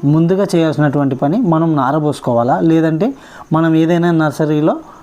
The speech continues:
నార పోయించుకోవాలి, లేదంటే మిగతా కొన్ని కంపెనీలు మనకు నార పోయించి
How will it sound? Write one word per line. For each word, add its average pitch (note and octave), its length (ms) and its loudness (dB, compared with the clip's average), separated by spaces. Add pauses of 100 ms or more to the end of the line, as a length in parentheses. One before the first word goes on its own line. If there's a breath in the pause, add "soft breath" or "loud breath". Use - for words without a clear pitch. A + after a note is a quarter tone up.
నార D#3 220 0
పోయించుకోవాలి, D3 680 -2
లేదంటే G3 440 0
మిగతా F3 440 0
కొన్ని E3 320 -2
కంపెనీలు E3 460 0
మనకు D#3 260 0
నార C#3+ 240 0
పోయించి C#3 480 0